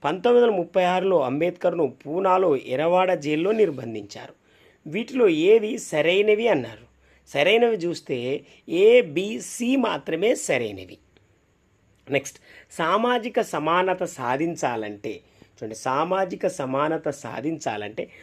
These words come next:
అంటరాని వారు అన్ని మతాల నుంచి విముక్తులు కావాలి. చూడండి, అంటరాని వారు అన్ని మతాల నుంచి విముక్తులు కావాలని ఎవరు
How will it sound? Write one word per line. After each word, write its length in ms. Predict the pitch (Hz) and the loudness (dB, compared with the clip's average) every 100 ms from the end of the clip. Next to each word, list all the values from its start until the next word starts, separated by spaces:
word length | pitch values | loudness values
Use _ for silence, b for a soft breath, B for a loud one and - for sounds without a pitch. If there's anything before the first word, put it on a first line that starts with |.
| B B - | B B -4
అంటరాని 600 | 135 190 226 220 214 214 | -2 2 4 6 4 4
వారు 400 | 196 190 190 - 123 | 2 0 -2 -6 -6
అన్ని 360 | 151 220 233 | -4 -2 -2
మతాల 500 | 214 165 156 180 185 | 0 0 0 0 0
నుంచి 300 | 185 180 180 | -2 -4 -6
విముక్తులు 580 | 160 143 156 - - 165 | -4 -4 -4 -6 -4 -4
కావాలి. 640 | 160 127 117 113 117 113 b b b _ | -2 -4 -2 -4 -4 -6 b b b _
చూడండి, 220 | 110 107 98 - _ | -14 -12 -14 -20 _
అంటరాని 560 | 123 131 156 156 156 151 | -8 -2 0 2 2 2
వారు 360 | 143 147 220 - b b b 127 | 2 0 -2 -8 b b b -4
అన్ని 460 | 151 202 226 226 185 - _ _ _ _ | -2 -2 0 -2 -4 -12 _ _ _ _
మతాల 460 | 127 135 175 196 214 | -4 -2 0 2 2
నుంచి 340 | 208 202 202 | 2 0 -2
విముక్తులు 540 | 147 151 175 - 202 185 | -2 -2 -2 -2 -2 0
కావాలని 720 | 170 147 147 147 139 170 135 | 2 2 2 2 0 -2 0
ఎవరు 460 | 139 190 220 185 | 2 4 4 0